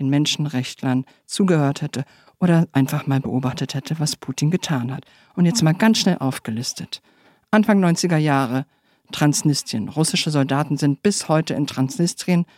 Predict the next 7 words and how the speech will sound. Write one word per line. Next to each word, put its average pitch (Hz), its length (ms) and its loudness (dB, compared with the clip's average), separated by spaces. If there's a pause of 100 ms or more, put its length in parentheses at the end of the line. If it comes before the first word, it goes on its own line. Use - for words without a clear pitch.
(220)
Moldau 170 680 4 (880)
ist - 420 0
und 151 160 0
bleibt 135 480 0
destabilisiert. 143 920 -6 (1120)
Es 190 260 2
folgte 196 720 2